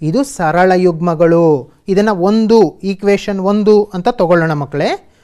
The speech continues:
ಹಾಗೆ ಇದು ಎಲ್ಲಿಂದ ತಗೊಳ್ತಾ ಇದ್ದೀವಿ? ಆಧಾರ ಪ್ರತಿಜ್ಞೆಯಲ್ಲಿ ಹೇಳಿದ್ವಿ ಇದನ್ನ, ಸರಳ ಯುಗ್ಮಗಳ ಆಧಾರ ಪ್ರತಿಜ್ಞೆಯಲ್ಲಿ ಬಂದಿತ್ತು ಇದು. ನೆಕ್ಸ್ಟ್ ಇವಾಗ ಚಿತ್ರವನ್ನ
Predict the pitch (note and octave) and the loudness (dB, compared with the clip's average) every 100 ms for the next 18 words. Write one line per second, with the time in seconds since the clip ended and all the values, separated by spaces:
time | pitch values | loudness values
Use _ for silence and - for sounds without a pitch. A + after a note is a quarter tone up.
0 | _ F#3 E3+ B3 F#4+ _ _ _ _ _ | _ -4 -2 -2 -4 _ _ _ _ _
1 | _ _ _ _ _ _ _ _ - G3+ | _ _ _ _ _ _ _ _ -10 0
2 | G#3+ C4+ D4 C#4+ B3+ B3 B3 A#3 A#3+ B3 | 0 0 -2 -2 -2 -2 -4 -4 -2 -2
3 | B3+ - _ _ C#3+ D3+ F3+ F#3+ F#3+ F#3 | -4 -10 _ _ -8 -4 -2 -2 -2 -4
4 | F3 F3 D#3 E3 E3 D#3+ E3 C#4 A3 F#3+ | -8 -8 -8 -6 -6 -4 -4 -4 -4 -2
5 | F#3+ D3+ F3+ E3+ E3 E3+ D#3+ D#3+ D#3+ F3+ | -2 -2 -4 -4 -4 -8 -8 -6 -6 -4
6 | F3 D#3+ F3+ F3 F3 D#3+ F3 F3 F3 F3+ | -4 -4 -6 -6 -6 -4 -4 -4 -6 -8
7 | E3 F3 E3+ E3+ E3 D4+ A4+ - _ - | -8 -8 -8 -8 -6 -6 -6 -10 _ -6
8 | E3 F3+ E3+ - D3+ C#3 C#3+ C#3 A#2+ _ | -2 0 0 -2 -6 -4 -2 -4 -8 _
9 | _ _ _ F#4 A4 - D#4+ D#4+ C#4+ - | _ _ _ -8 -6 -4 -4 -2 -6 -10
10 | _ _ _ _ _ _ _ _ _ _ | _ _ _ _ _ _ _ _ _ _
11 | _ _ _ _ _ _ - E4+ G#4+ E4+ | _ _ _ _ _ _ -6 -4 -2 -4
12 | C4 | -4